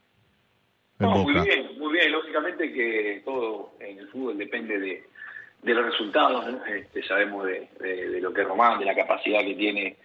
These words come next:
Speaker 2: eh, en cuanto a, a, a lo que ve de, del fútbol,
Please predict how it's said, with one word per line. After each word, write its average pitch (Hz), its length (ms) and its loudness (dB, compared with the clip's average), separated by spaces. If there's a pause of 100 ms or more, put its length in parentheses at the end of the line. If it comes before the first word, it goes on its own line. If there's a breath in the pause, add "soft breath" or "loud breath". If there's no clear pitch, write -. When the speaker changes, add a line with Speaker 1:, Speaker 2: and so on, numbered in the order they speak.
(300 loud breath)
Speaker 2:
eh, 90 1160 0
en 92 100 -10
cuanto 95 320 0
a, - 240 0
a, - 280 4
a - 20 4
lo 98 140 2
que 98 120 0
ve 104 140 6
de, 98 440 2
del - 120 2
fútbol, 120 680 2